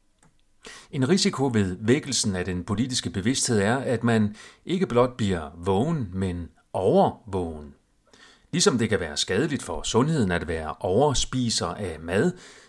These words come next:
så kan det også være sundhedsskadeligt at være politisk overvågen. Overspisning er, når man spiser mere mad, end kroppen har brug for.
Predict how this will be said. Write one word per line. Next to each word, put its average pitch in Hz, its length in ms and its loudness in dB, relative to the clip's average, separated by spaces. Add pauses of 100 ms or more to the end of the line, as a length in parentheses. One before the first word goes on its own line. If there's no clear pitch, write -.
(180)
så 196 140 -4
kan 185 100 4
det 160 80 8
også 143 180 4
være 82 340 -2
sundhedsskadeligt 120 760 4
at 92 200 -2
være 90 320 0
politisk - 680 0 (100)
overvågen. 90 1040 -2 (1200)
Overspisning 120 840 2
er, 110 140 2
når 143 100 0
man 85 240 0
spiser 139 380 -2
mere 135 200 2
mad, 113 240 4
end 85 260 -2
kroppen 107 340 0
har 80 260 -4
brug 143 200 -2
for. 82 300 -4